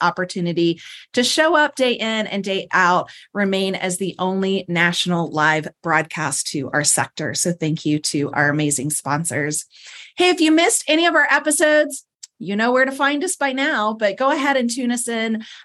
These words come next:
Um, you can find us on Roku, YouTube,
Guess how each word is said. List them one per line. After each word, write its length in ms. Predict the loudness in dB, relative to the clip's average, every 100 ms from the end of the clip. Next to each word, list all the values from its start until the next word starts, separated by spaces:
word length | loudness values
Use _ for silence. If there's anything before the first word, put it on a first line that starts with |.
| -2
Um, 300 | 0 2 0
you 240 | -2 -4
can 160 | -2 -2
find 280 | 0 0 0
us 140 | -2 -4
on 160 | -4
Roku, 500 | -4 -2 -2 0 0 0 -4 _ _ _
YouTube, 640 | 0 0 2 2 2 -2